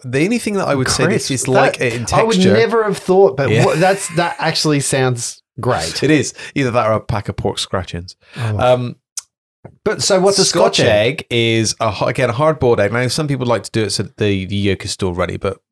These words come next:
Speaker 1: I don't think it matters too much. But hard boiled egg, then you wrap it in sausage meat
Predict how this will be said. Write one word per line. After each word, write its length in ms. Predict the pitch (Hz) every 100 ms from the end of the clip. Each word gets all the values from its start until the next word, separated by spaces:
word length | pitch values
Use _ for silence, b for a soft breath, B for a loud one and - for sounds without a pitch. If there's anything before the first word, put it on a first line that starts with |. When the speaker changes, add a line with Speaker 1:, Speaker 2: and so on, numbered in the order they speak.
| _ 135 -
Speaker 1:
I 80 | 107
don't 260 | 98 101 -
think 280 | 95 87 -
it 140 | -
matters 340 | 95 - -
too 140 | - 95
much. 300 | - - -
But 160 | 104 B B B -
hard 200 | 147 160
boiled 200 | 160 127
egg, 280 | 113 110 - B B -
then 100 | 113
you 180 | 117
wrap 320 | 110 127 127 127
it 180 | 123
in 320 | 117 107 104 101 _ _ -
sausage 500 | - 143 135 113 -
meat 380 | 104 - -